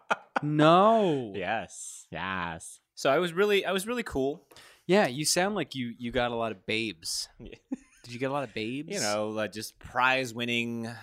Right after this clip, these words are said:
Speaker 2: uh, pigs
Speaker 1: Pigs. That'll
Speaker 2: that,
Speaker 1: do.
Speaker 2: that could talk, you know.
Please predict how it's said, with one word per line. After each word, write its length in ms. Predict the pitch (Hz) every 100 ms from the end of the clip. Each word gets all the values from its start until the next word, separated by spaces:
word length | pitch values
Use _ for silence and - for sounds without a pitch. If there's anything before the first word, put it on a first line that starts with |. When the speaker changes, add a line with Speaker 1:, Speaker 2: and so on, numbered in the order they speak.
| -
Speaker 2:
uh, 260 | 104 98 95
pigs 80 | 127 123
Speaker 1:
Pigs. 520 | 123 120 - - - - - _ _
That'll 240 | - 113 110
Speaker 2:
that, 180 | 101 92
Speaker 1:
do. 60 |
Speaker 2:
that 200 | 110 104
could 140 | 107 -
talk, 400 | 113 110 - - _ _
you 120 | 101
know. 180 | 92 90